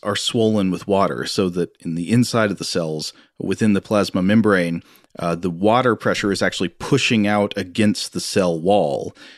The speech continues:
And so when turgor pressure is high, the plant is said to be turgid. And so to come back to the sensitive plant, when the leaves are touched or disturbed, an electrochemical chain reaction is set off, you know, that, that's sensed by cells in the leaves, and then it,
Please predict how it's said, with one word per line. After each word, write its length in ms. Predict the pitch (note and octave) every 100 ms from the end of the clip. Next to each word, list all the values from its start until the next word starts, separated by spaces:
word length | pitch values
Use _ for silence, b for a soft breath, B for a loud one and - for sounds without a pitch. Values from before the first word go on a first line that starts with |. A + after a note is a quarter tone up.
| B
And 280 | - F2+ F#2
so 140 | -
when 200 | F#2+ F#2
turgor 420 | F2 - B2+ A2 G2+
pressure 380 | G#2 F#2+ F#2+
is 120 | E2 -
high, 480 | F#3+ F#3+ C#3 A2+
the 120 | G2+ G2
plant 320 | - G#2 F2+
is 120 | F2+
said 280 | - F#2+ E2+
to 80 | F2+
be 240 | F2+ F2 -
turgid. 880 | - A2+ G#2 F2+ F#2 D2+ D2+ - - _ _ -
And 160 | A2+
so 180 | - B2
to 200 | G#2+ A2
come 180 | - C#3+
back 160 | C3 A#2
to 80 | A#2+
the 120 | -
sensitive 440 | - G#3+ D3+ G2+
plant, 320 | - E2+ D#2 - B B B
when 220 | - G#2+
the 100 | G2+
leaves 580 | G#2 G#2+ D3 E3+ E3 B2+
are 160 | A2+ F#2+
touched 560 | - - B2+ - - -
or 180 | G#2 G2
disturbed, 760 | - - - A2 F2 D#2 D#2 - b b b -
an 260 | G#2+ G2+
electrochemical 800 | G2 G2+ C#3+ - A#2+ B2+ A2 G#2+
chain 300 | F#2 A#2+ G#2+
reaction 640 | G#2 G2+ F#2+ G2 - F#2+ F2+
is 100 | -
set 240 | - F#2
off, 280 | D2+ D#2 F2+
you 180 | F2 E2
know, 160 | D#2
that, 240 | D#2 E2+ -
that's 240 | F2+ -
sensed 440 | - A2+ A2 -
by 140 | - F#2+
cells 460 | - G2+ F#2+ F#2+
in 140 | G#2 F#2+
the 60 |
leaves, 460 | F#2+ F2+ E2+ F2 F2
and 160 | F2 F2+
then 120 | F2
it, 180 | E2